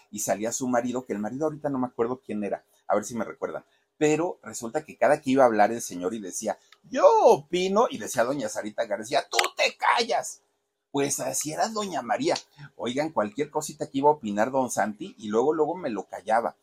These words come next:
"Y no opines, y no hables, y no digas", y el pobrecito señor, miren, tranquilito, tranquilito.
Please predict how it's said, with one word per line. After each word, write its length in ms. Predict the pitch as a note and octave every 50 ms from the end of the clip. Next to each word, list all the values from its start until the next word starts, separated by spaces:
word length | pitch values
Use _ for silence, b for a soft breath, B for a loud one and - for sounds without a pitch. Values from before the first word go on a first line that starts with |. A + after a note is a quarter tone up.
| _ b b b b
"Y 160 | - D#3 F3+
no 200 | G#3 G#3+ A3+ A#3
opines, 580 | A3+ A3+ - F#3+ F3+ F3+ F3 F3+ G3+ G3 - -
y 80 | G#3
no 240 | G#3+ G#3+ G#3 G3+ F3+
hables, 340 | E3 D#3+ F3+ F#3+ F#3 F3+ -
y 80 | F#3+ G3
no 160 | G3 F#3+ F3+
digas", 440 | D#3+ E3 D#3+ D3+ E3+ F3 E3+ - -
y 80 | A#3 -
el 80 | G#3
pobrecito 480 | - B2+ C3+ D3+ C#3 - C3+ - - C3
señor, 340 | - - G2 G2 G2+ G#2 A#2+
miren, 320 | A#2 A2+ A#2+ B2+ C#3 _ _ _ _ _ _ -
tranquilito, 920 | - G#2 G2 G2 G2 F#2+ - - G2+ G2 G2+ B2 C3+ C#3+ D3 - D#3+ D3+
tranquilito. 720 | D3+ A#2 G2+ F#2 F#2 F2 - F#2+ F#2+ G2+ G#2 G#2+ - E2+